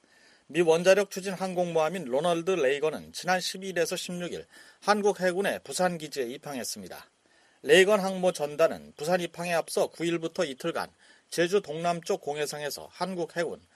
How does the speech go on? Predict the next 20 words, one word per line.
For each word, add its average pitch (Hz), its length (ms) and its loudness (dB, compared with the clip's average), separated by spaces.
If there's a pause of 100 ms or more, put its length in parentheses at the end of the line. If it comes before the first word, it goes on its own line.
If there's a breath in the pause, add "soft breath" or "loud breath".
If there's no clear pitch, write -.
(180 soft breath)
그리고 160 340 2
일본 180 340 4
해상 196 420 -2
자위대와 147 540 0
함께 143 340 -4 (320 soft breath)
해양 196 280 6
차단과 175 580 2
대해적 170 560 -2
훈련을 135 380 -4
실시했습니다. - 800 -10 (760 soft breath)
또 180 80 2
십칠 196 400 -2
일 107 140 2 (280 soft breath)
핵무기 208 360 4
탑재가 185 420 2
가능한 165 380 2
미 170 120 -2
전략 156 400 0
폭격기 151 540 -4
비오십이가 160 800 -2